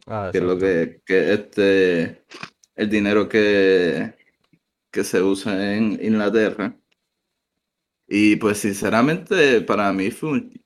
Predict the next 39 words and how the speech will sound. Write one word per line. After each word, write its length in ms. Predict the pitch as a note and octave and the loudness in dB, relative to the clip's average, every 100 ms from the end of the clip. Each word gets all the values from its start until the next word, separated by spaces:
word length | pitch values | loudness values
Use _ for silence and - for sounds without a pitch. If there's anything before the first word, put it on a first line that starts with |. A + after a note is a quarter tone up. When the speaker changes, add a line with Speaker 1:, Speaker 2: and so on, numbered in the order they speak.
| _ | _
Speaker 2:
para 200 | F#2 F2+ | -6 -4
mí 120 | F2 | -6
fue 160 | F2 F2+ | -8 -10
un 100 | F2 | -10
shock, 380 | - - - - _ _ - | -10 -12 -12 -20 _ _ -12
para 200 | E2+ D2 | -10 -10
mí 100 | B1 | -10
fue 140 | C#2 | -12
un 60 | E2 | -12
shock. 320 | - - - _ _ _ | -12 -14 -16 _ _ _
Bueno, 140 | - F#2+ | -4 -2
yo 60 | |
sabía 240 | C3 B2+ B2+ | 2 2 4
que 80 | |
lo 60 | B2 | 6
iban 180 | B2 A#2+ | 6 4
a 80 | A#2 | 0
comprar, 360 | G#2 A2+ A#2+ | -2 0 0
pero 240 | A#2 F#2+ F2 | 2 0 0
cuando 320 | F2 F2 E2+ | -2 -2 0
vi 200 | E2+ G2 | 0 2
las 280 | G#2+ G2+ - | 0 -2 -2
cifras, 460 | G#2 G#2+ G2 F2+ | -4 -2 -2 -2
yo 120 | D#2 E2 | 0 0
dije, 380 | F2+ G2 E2+ | 0 -2 -2
"Wow". 540 | D2+ D2 C#2+ C#2+ - _ _ _ _ _ _ _ | -4 -6 -8 -10 -14 _ _ _ _ _ _ _
Como 320 | - E2+ D#2 - | -10 -8 -6 -8
que 260 | C2+ C#2 | -8 -8
esta 240 | A#1 - G#2 | -8 -4 -4
gente 380 | A2 G#2+ A#2 G2+ | -4 -2 -2 0
quiere 420 | G#2 G#2 A2+ G2+ | 2 2 2 2
como 300 | G#2 G2 F2 | -2 -4 -4
que 480 | F2 D#2+ C#2+ - _ _ _ _ _ _ _ _ _ _ _ _ - | -2 -4 -6 -12 _ _ _ _ _ _ _ _ _ _ _ _ -6
explo-, 840 | G2+ - G2+ F2+ D#2 C2 - C2 | -6 -2 -2 0 -2 -6 -8 -4
hacer 300 | G2+ - G2 | -4 -2 0
una 240 | A#2+ A#2+ | 2 4
bomba 420 | A#2 A#2+ C3 B2+ B2 | 4 4 4 2 4
de 160 | A2 | 2
primera. 680 | F#2 F#2+ F2 F2 F#2+ D#2+ - | 2 -2 -2 0 -2 -4 -8